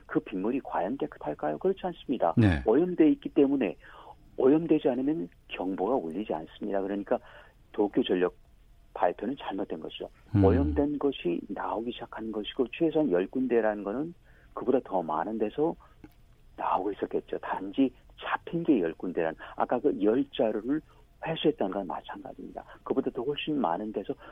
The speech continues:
Speaker 1: 흘러나오고 있었다는 것이죠.
Speaker 2: 네.
Speaker 1: 왜냐하면 그동안 이제 녹슬기 시작했단 말이죠. 근데 이게 폭우를 만나니, 태풍을 만나니 금이 다시 가지 않겠습니까?
Speaker 2: 어.
Speaker 1: 새어나오지 않겠습니까?
Speaker 2: 예.
Speaker 1: 그게 상당량이. 그래서 이거는 토양보다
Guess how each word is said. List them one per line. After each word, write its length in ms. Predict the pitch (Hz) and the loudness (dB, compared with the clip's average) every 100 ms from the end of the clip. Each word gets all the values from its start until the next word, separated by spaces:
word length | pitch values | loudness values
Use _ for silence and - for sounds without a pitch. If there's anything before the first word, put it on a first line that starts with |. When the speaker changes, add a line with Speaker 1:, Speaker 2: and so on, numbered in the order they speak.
| - | -18
Speaker 1:
흘러나오고 580 | - 180 165 87 82 90 | -8 -4 -2 -2 -2 -4
있었다는 400 | - - 80 85 | -4 -6 -6 -6
것이죠. 420 | - - - - - - | -12 -10 -6 -8 -8 2
Speaker 2:
네. 140 | 107 90 | 4 4
Speaker 1:
왜냐하면 320 | 104 113 - | 4 2 0
그동안 340 | 107 101 107 | -2 0 0
이제 120 | 104 101 | 0 0
녹슬기 560 | 87 87 - - 156 | 2 0 -2 -4 -4
시작했단 420 | - 95 - 90 | -4 -4 -4 -8
말이죠. 340 | 78 76 78 101 | -4 -6 -4 -4
근데 220 | 101 104 | -2 -2
이게 180 | 95 185 - | 2 0 0
폭우를 380 | - 143 143 143 | -14 -6 0 0
만나니, 520 | 80 76 78 85 87 - - - - - | 0 -2 -4 -6 -8 -12 -20 -20 -20 -12
태풍을 340 | - - 156 | -10 0 2
만나니 460 | 95 80 85 117 139 - - - - - - - - | 2 0 -2 -4 -6 -10 -20 -20 -20 -20 -20 -20 -8
금이 240 | - 151 | 0 2
다시 240 | 165 90 - | 2 0 -6
가지 220 | - - | -8 -6
않겠습니까? 640 | 139 151 - - 82 - 120 | -6 -8 -10 -6 -8 0 4
Speaker 2:
어. 140 | 98 | 6
Speaker 1:
새어나오지 360 | 85 82 87 76 | 6 4 0 -2
않겠습니까? 560 | 107 - - 98 - - 110 | -6 -8 -6 -8 -4 0 2
Speaker 2:
예. 180 | 90 | 2
Speaker 1:
그게 200 | 78 113 - - | 2 2 0 -2
상당량이. 640 | - - 143 120 85 78 - | -10 -6 -2 -2 -2 -4 -4
그래서 220 | 117 - | -4 -2
이거는 640 | - 113 151 151 85 92 80 - - - - | -2 2 2 2 0 -6 -10 -16 -20 -20 -14
토양보다 520 | - 143 147 127 110 | -2 0 0 0 -2